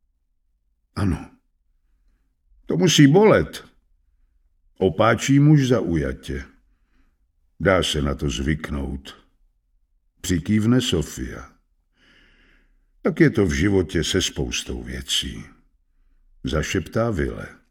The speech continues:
Sofia spustí šaty zase dolů a když si je urovnává na stehnech, zároveň si otře pot z dlaní.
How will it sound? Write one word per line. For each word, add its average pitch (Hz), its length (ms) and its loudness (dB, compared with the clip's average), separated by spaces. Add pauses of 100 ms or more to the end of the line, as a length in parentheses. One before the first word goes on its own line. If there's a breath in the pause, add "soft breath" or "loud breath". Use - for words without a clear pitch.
(840)
Sofia 139 440 4
spustí 190 500 0
šaty 170 300 4
zase 156 340 2
dolů 165 640 0 (520)
a 78 80 0
když 104 320 0
si 123 80 0
je 101 120 2
urovnává 120 800 0
na 104 120 0
stehnech, 147 800 0 (300)
zároveň 127 500 2
si 104 200 -4
otře 123 400 -4
pot 101 300 -6
z 76 160 -6
dlaní. 65 460 -8